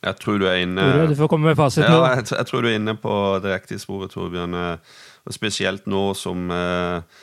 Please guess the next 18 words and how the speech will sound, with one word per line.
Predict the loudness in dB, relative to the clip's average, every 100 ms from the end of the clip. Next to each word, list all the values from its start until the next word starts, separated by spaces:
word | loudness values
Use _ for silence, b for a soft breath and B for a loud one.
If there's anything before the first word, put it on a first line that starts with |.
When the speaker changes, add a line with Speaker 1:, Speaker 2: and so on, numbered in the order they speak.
| b b _
Speaker 1:
potensielt | -10 -4 -4 -2 -2 -2 -2 _ -16 -14 -12
vi | -10
kan | -8
få | -6 -4
en | -2
run | -2 -4 -4
i, | -4 -4 -6
i, | -6 -6 -4 -4
i |
F | -6
A-cupen, | -6 -8 -10 -8 -10 -10 -16
så | -12 -12
tror | -10 -12
jeg | -12 -14 -18 _ -4 0 0 -2 -8
<clears throat> | _ _ _ _ _ _ -4
en | 0
del | 4 4 4
av, | 4 4 2